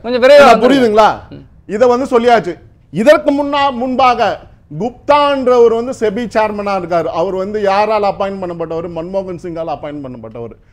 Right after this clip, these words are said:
Speaker 2: அவர் ஒரு தன்னிச்சையாக தேச நலன் கருதி இந்தியாவோட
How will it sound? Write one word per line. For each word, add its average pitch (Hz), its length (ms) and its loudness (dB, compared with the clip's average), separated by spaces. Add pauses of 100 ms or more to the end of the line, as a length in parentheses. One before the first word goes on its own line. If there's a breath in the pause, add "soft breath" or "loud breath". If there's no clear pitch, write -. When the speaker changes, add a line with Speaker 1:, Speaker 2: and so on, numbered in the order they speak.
(240)
Speaker 2:
அவர் 220 380 0
ஒரு 226 200 0
தன்னிச்சையாக 214 1120 -2 (840 soft breath)
தேச 262 380 2
நலன் 202 360 -4
கருதி 175 420 -4
இந்தியாவோட 226 760 -2